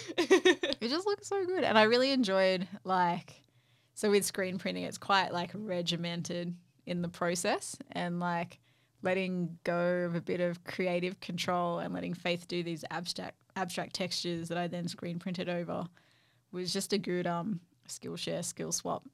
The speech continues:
Speaker 2: And yeah, just, it was very, um, what's the word? Cathartic. <laughs>
Speaker 1: Yeah.
Speaker 2: Like,
Speaker 1: There was
Speaker 2: yeah.
Speaker 1: less pressure. You could play a
Speaker 2: Yeah.
Speaker 1: little bit more as well.
Speaker 2: Yeah.
Speaker 1: I think I, in the past, have really held myself to, like, a hyper-realistic,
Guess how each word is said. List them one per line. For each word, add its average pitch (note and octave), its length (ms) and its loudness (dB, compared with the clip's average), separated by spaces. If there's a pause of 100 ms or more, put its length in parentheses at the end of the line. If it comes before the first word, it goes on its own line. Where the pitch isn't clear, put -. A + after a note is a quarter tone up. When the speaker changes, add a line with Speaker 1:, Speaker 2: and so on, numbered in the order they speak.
(180)
Speaker 2:
And F3 320 -10 (920)
yeah, F3+ 220 -2
just, - 460 -8 (800)
it G3 60 -6
was F#3 120 -4
very, G3 280 2
um, F3 400 0 (340)
what's G3 180 -8
the F3+ 60 -6
word? E3 180 -2
Cathartic. F3 600 -2
<laughs> G#3 320 4
Speaker 1:
Yeah. A3+ 340 -2
Speaker 2:
Like, F#3+ 280 -2
Speaker 1:
There G3 240 0
was B3 120 -2
Speaker 2:
yeah. - 60 -6
Speaker 1:
less B3 240 0
pressure. - 400 -4
You F#3 120 -6
could - 140 -6
play F#3+ 360 8
a E3+ 40 2
Speaker 2:
Yeah. E3+ 60 0
Speaker 1:
little F#3+ 180 -4
bit F#3+ 220 -8
more F#3 300 -8
as F#3 240 -8
well. F#3 300 -8
Speaker 2:
Yeah. F#3 280 2 (140)
Speaker 1:
I A3 100 -2
think B3 300 -4 (320)
I, G#3+ 360 2 (100)
in G#3+ 140 -2
the G3+ 80 -2
past, G3 480 -4
have G3 160 -8
really F#3+ 240 -6
held F#3+ 320 -6
myself G3 520 -8
to, F#3 360 -4 (320)
like, G3 200 -4
a G3 60 -2
hyper-realistic, F#3 1040 -6